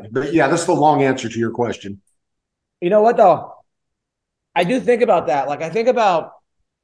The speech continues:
Speaker 2: like, Tyron Woodley's kids or Ben Askren kids.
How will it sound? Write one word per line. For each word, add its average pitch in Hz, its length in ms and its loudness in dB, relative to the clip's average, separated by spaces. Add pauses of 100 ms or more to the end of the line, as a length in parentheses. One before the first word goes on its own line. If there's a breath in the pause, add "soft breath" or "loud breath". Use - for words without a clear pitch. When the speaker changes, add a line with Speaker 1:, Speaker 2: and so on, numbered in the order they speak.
(640)
Speaker 2:
like, 160 180 -2
Tyron 185 420 0
Woodley's 175 360 -2
kids 131 400 -8 (540)
or 160 100 -6
Ben 190 200 0
Askren 170 500 -2
kids. 117 340 -6